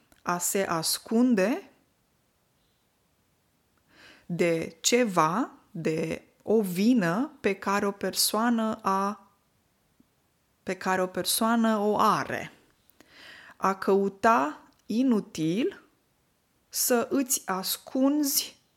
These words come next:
o vină evidentă. Adică, ești vinovat într-o situație, e evident că tu ești vinovatul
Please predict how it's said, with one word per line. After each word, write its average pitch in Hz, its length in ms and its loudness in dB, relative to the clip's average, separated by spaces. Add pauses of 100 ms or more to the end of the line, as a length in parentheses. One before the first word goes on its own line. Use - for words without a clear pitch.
(140)
o 190 240 0
vină 226 720 2 (180)
evidentă. 160 1040 -4 (1200)
Adică, 180 680 -4 (1000)
ești 185 400 0
vinovat 254 920 2
într-o 196 300 -4
situație, 151 1120 -2 (720)
e 170 320 -2
evident 185 720 2
că - 200 -2
tu 196 300 -2
ești 170 540 -2
vinovatul 196 1080 -2